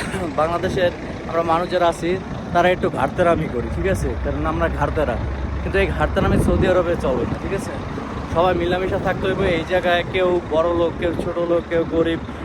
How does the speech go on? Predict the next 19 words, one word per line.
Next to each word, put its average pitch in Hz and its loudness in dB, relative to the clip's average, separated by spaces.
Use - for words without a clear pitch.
এগুলো 165 0
চিন্তা 165 -2
করলে 147 0
হবে 139 2
না, - -2
ঠিক 170 -4
আছে? 160 -4
সবাই 170 4
একসাথে 185 2
মিলা 180 4
তারপর 160 4
রুমে 160 6
থাকতে 160 6
হবে, 147 6
রুমের 165 6
পরিবেশ 185 6
সুন্দর 196 4
রাখতে - 6
হবে। - 6